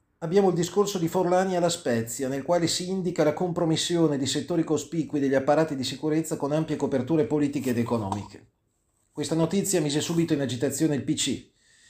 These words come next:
il quale vedeva tornare in scena il rischio del golpe. Accettare apertamente l'idea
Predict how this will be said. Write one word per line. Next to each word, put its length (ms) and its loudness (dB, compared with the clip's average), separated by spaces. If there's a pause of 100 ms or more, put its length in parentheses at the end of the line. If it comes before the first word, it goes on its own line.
(220)
il 100 -8
quale 280 4
vedeva 320 4
tornare 380 0
in 100 0
scena 360 -2
il 60 0
rischio 360 -4
del 160 0
golpe. 600 -10 (760)
Accettare 640 2
apertamente 640 -2
l'idea 580 0